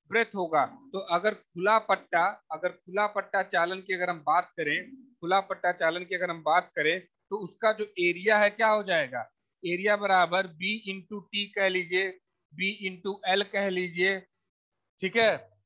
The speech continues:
ब्रेथ होगा और क्या होगा, length होगा, यानी कि अनुप्रस्थ काट क्या आ जाएगी, किसकी, खुले पट्टे की क्या आ जाएगी, Area बराबर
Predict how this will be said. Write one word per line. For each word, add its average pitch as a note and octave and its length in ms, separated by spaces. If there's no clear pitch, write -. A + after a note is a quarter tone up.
ब्रेथ G#3 340
होगा G#3+ 280
और G#3+ 160
क्या A3+ 200
होगा, E3 440
length G#3 260
होगा, F3+ 320
यानी F3 260
कि G3 100
अनुप्रस्थ G3 460
काट G3+ 240
क्या A3+ 240
आ A3 100
जाएगी, F#3 460
किसकी, G3 520
खुले G#3 200
पट्टे G#3 380
की F#3+ 280
क्या F#3+ 220
आ G#3+ 100
जाएगी, E3 560
Area G3+ 400
बराबर G3 540